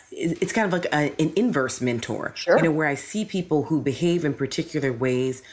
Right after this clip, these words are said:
Speaker 1: who don't necessarily mentor others, who don't, you know, lean back and, and pull others up across the finish line. And I think that
Speaker 2: Absolutely.
Speaker 1: it's just important to see those types of people
Speaker 2: Mm-hmm.
Speaker 1: to make sure you realize, "I don't wanna emulate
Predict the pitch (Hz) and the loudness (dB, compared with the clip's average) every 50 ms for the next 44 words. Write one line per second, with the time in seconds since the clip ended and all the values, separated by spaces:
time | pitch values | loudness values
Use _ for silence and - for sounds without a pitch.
0 | - _ _ - 143 123 135 135 139 - 139 139 - - - - 131 127 127 131 | -20 _ _ -4 -2 2 2 2 2 2 -2 -4 -4 -8 -4 0 0 2 2 2
1 | 123 123 123 127 127 - 143 131 127 - - 123 117 120 120 117 113 113 113 - | 2 2 0 0 0 0 0 0 0 0 0 -2 0 0 0 0 0 -2 -6 -10
2 | - - - _ - 165 151 - 151 139 139 143 - - - - - _ 147 139 | -16 -20 -20 _ -2 -2 0 2 2 2 2 0 -2 -6 -12 -20 -12 _ -2 0
3 | 127 123 120 117 120 135 135 143 147 143 135 135 123 127 127 131 131 - 117 120 | 0 0 0 0 0 0 0 0 0 0 0 2 2 2 0 -2 -2 -4 -4 -4
4 | - - 127 123 123 - 165 151 156 - 110 127 120 127 127 127 117 - - - | -2 -2 -4 -4 -2 -2 -2 0 0 0 0 0 2 2 0 0 -2 -4 -4 -2
5 | 123 123 - - - - 131 127 120 - - - - 120 120 117 - 120 113 107 | -2 -2 -2 -6 -2 0 0 0 0 -2 -8 -6 -4 -4 -4 -4 -6 -6 -6 -6
6 | 107 104 - - - 151 156 156 175 160 160 156 131 - - 147 147 139 - - | -8 -10 -10 0 0 2 2 4 2 4 4 4 2 2 2 0 0 -2 -2 -8
7 | - - 190 208 202 - 185 170 165 - 180 139 139 139 143 - - 151 139 127 | -6 -2 -2 -2 -2 -2 -4 -4 0 0 0 0 0 -4 -6 -6 -4 -2 -2 -2
8 | 117 120 - - _ _ _ _ 123 120 151 156 185 233 247 240 - - 247 240 | -2 -4 -10 -20 _ _ _ _ -2 0 2 2 2 2 0 -4 -4 -4 -4 -4
9 | 240 - - 247 - - 277 285 285 - 294 302 302 - 151 139 165 185 262 - | -4 -6 -8 -8 -4 -2 -2 -2 -2 -2 -2 -2 -2 -4 -4 -4 -2 -2 -2 -2
10 | - _ - 202 175 175 180 190 185 - - 202 185 175 170 165 - 151 151 147 | -4 _ 0 2 2 2 2 2 0 0 -2 0 0 0 0 -2 -2 -4 -2 0
11 | 160 160 151 143 139 139 - _ 165 170 156 131 110 - 147 175 262 262 - 190 | 0 2 2 0 -2 -4 -6 _ -2 -2 -2 -2 -2 0 0 0 2 2 2 2
12 | 156 143 - 151 143 135 120 123 120 120 120 117 113 - | 2 2 0 0 0 0 0 0 0 -2 -2 -4 -6 -10